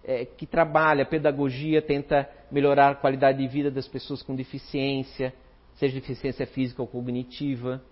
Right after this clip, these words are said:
Então, as, ah, veja o que tem por trás, a gente tem que olhar a ideologia que tem. Nós evoluímos moralmente. O, nas obras póstumas de Kardec, que quando a gente fala em evolução planetária, né, geralmente a gente lembra o quê? Apocalipse, né?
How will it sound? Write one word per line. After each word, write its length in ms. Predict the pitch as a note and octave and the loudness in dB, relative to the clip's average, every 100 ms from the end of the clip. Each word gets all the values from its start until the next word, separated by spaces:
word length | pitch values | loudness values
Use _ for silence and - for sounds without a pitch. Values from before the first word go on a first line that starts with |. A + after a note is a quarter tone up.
| _ _ _ _ _ _ | _ _ _ _ _ _
Então, 260 | C3+ - D3 | -10 -4 -4
as, 200 | D3 - - | -4 -12 -8
ah, 140 | A#2 G#2 - - | -6 -6 -10 -12
veja 360 | G#2+ D#3+ A3 A3 | 2 4 4 2
o 120 | F#3+ | 0
que 160 | - | -4
tem 160 | F#3+ G#3 | -2 -2
por 200 | - F3+ | -2 -4
trás, 360 | - D#3 G3 F3+ | 0 2 2 0
a 20 | |
gente 140 | D#3+ | -4
tem 120 | - | -4
que 120 | F3 D#3 | -2 2
olhar 320 | C#3+ F3 E3 | 6 4 4
a 80 | E3 | 2
ideologia 460 | D#3+ E3 D#3 E3 | 4 2 2 0
que 60 | D#3 | -2
tem. 140 | C3 | -2
Nós 200 | A#2+ C#3 | 0 0
evoluímos 760 | D3+ C#3+ C#3+ C3 A#3+ F#3+ G#2+ - _ - | -2 -2 0 0 0 -2 -6 -12 _ -6
moralmente. 600 | A#2+ A2 G2+ E2+ - - _ _ - _ - | -2 -2 -4 -8 -14 -20 _ _ -20 _ -12
O, 280 | - B2+ C3+ | -6 -4 0
nas 240 | C#3 C#3 | 2 6
obras 320 | D#3+ E3+ D#3 - | 6 6 2 2
póstumas 520 | D#3 G3 - F3 D3 | 6 6 6 -2 -2
de 80 | C#3+ | 2
Kardec, 760 | C3 B2 A#2 E3+ A3 - G#2+ - - _ _ _ _ _ _ | 4 4 6 4 4 -4 -8 -8 -20 _ _ _ _ _ _
que 100 | - | -6
quando 160 | A#2 D3+ | 0 2
a 40 | |
gente 140 | D#3+ D#3 | 2 2
fala 200 | D3+ C#3+ | 4 4
em 60 | |
evolução 480 | C3+ C3+ C3 - D3 | 2 0 -2 -2 -4
planetária, 800 | - C3 A#2+ G#2 - B2+ E3+ A2+ | 0 -2 -2 -4 -2 0 2 0
né, 200 | G#2 D3+ - _ _ - | -2 -8 -12 _ _ -6
geralmente 480 | B2+ D3 D#3+ E3+ | 0 0 0 -2
a 40 | E3 | -6
gente 120 | D3+ | -4
lembra 220 | E3 D#3+ | -4 -2
o 40 | D#3+ | -2
quê? 160 | B2+ | 0
Apocalipse, 800 | G#2+ - D#3 D#3+ D3 A#2 - - | 0 0 -2 0 0 -2 -8 -12
né? 220 | F2+ A#2 | -10 -10